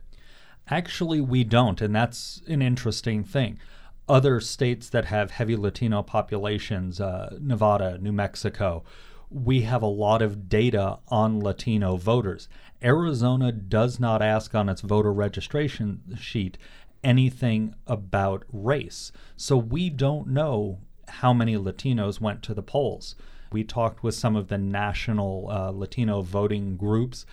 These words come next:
They don't have any numbers. There weren't any exit polls done.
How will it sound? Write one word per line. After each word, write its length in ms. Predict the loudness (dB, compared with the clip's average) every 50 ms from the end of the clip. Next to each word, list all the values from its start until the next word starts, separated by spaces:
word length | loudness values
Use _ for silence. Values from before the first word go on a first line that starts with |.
| -20 -20 -20 -20 -20 -18 -14
They 300 | -14 -10 -4 -2 0 2
don't 220 | 2 0 0 -2
have 280 | -2 -2 0 0 0 0
any 220 | 0 0 0 0
numbers. 560 | 0 0 -2 -2 -2 -2 -2 -2 -4 -4 -4
There 100 | -4 -4
weren't 280 | -2 0 2 2 2 2
any 220 | 0 0 0 0
exit 380 | 0 0 -2 -4 -4 -6 -8 -8
polls 460 | -8 -8 -8 -6 -6 -6 -6 -6 -4
done. 400 | 0 0 2 2 2 0 -2 -4